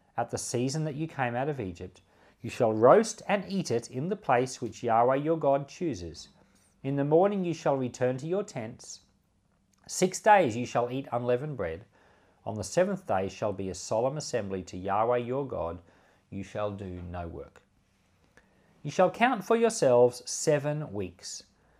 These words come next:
From the time you begin to put the sickle to the standing grain,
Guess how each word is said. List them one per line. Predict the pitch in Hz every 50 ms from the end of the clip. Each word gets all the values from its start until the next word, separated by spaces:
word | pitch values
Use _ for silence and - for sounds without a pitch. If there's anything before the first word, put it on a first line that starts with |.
| _ _ _
From | - 143 139 143
the | 143 131
time | 135 - 135 139 147 156 160 170 170
you | 175 175
begin | 170 180 160 165 170 160 156
to | 156 156
put | - - 170 160
the | 170
sickle | 160 - - 147 123 - 123 120 117
to | - 120
the | 110 104
standing | - - - 127 120 120 127 143 165 175 165
grain, | 156 127 104 95 92 95 98 101